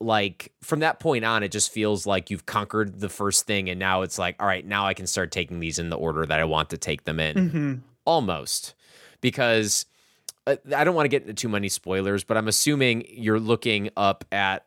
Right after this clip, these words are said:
Speaker 1: Rito Village, then they want you to go to the Goron, then the Zora, then the Gerudo.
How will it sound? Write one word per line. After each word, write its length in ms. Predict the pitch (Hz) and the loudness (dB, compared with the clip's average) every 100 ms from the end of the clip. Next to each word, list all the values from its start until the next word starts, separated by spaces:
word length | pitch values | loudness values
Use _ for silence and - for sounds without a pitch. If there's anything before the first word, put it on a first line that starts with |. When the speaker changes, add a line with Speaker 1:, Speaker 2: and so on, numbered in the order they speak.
| - | -8
Speaker 1:
Rito 380 | 104 120 117 110 | 0 2 2 2
Village, 640 | 101 92 90 87 110 - - | 2 2 2 -2 -8 -10 -8
then 160 | 127 113 | -2 0
they 80 | |
want 240 | 110 110 107 | 2 0 0
you 60 | 110 | -2
to 60 | |
go 140 | 104 104 | 0 0
to 40 | |
the 140 | 87 95 | 0 -2
Goron, 640 | 98 101 92 87 82 87 - _ _ | 2 4 4 0 -2 -6 -12 _ _
then 160 | 101 101 | -2 0
the 80 | |
Zora, 600 | 98 95 92 90 85 82 - _ _ | 0 0 2 2 0 -2 -6 _ _
then 220 | - 92 90 | -4 -2 -2
the 80 | |
Gerudo. 480 | 85 87 85 71 50 | -2 -4 -4 -8 -12